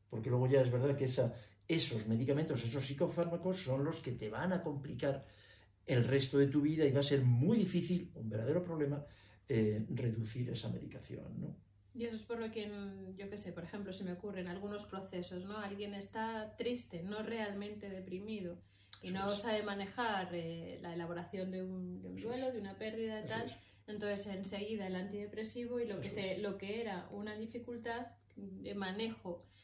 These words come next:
Speaker 2: en relación con una pérdida se
Speaker 1: Eso
Speaker 2: convierte
Speaker 1: es.
Speaker 2: en un auténtico problema.
Speaker 1: Eso es.
Speaker 2: Porque, para empezar, si te dan antidepresivos ya también estás,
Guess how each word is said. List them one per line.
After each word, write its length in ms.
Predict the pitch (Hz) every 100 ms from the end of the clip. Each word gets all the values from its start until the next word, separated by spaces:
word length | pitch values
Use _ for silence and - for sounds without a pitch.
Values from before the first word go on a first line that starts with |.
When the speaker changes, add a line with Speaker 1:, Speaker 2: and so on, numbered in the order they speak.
| _ -
Speaker 2:
en 140 | 202
relación 500 | 185 185 - 208 202
con 140 | 202 202
una 460 | 208 208 202 208
pérdida 540 | 240 233 233 233 247 262
se 120 | 226
Speaker 1:
Eso 60 | 220
Speaker 2:
convierte 600 | 202 202 202 208 208 -
Speaker 1:
es. 60 | 196
Speaker 2:
en 80 |
un 100 | 196
auténtico 560 | 190 190 202 202 202 208
problema. 560 | 208 220 226 214 - -
Speaker 1:
Eso 180 | - -
es. 180 | - -
Speaker 2:
Porque, 580 | 196 190 196 202 196 190
para 160 | 196 190
empezar, 500 | 190 185 226 214 -
si 200 | 220 196
te 160 | 180
dan 260 | 190 202 208
antidepresivos 760 | 214 208 202 202 202 220 196 190
ya 180 | 190
también 320 | 196 202 208 185
estás, 400 | - 202 196